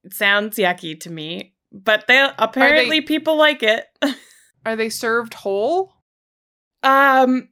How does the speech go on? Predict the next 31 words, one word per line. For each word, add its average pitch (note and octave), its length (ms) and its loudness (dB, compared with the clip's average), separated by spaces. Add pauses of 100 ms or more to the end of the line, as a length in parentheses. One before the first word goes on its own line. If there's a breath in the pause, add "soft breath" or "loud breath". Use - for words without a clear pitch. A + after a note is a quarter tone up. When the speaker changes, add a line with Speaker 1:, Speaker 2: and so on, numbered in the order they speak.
(140)
Speaker 1:
so C#4 280 4
the B3+ 140 4
story F#4 460 4
that F#4+ 140 4
I F#4 120 4
heard C4 240 4
about F#3 320 2
it F#3 300 -2 (1000)
was A3 440 2
actually A3 560 0
a F#3 400 0 (100)
professor G#3 640 0
of F#3 140 -2
mine F3+ 220 -4
that E3+ 140 -2
was F#3 140 -6
making F#3+ 300 -6
a F3+ 60 -6
point F#3 420 -6
about F3 580 -4 (180)
not F3+ 340 -6
being F3 640 -12 (440)
too F#3+ 340 -4
uppity F#3 380 -4
up F#3+ 220 -2
about E3+ 260 -2
our E3+ 160 -2
education F3+ 760 -6
for F3+ 180 -10
microbes. G#3 680 -8
<laughs> - 40 -14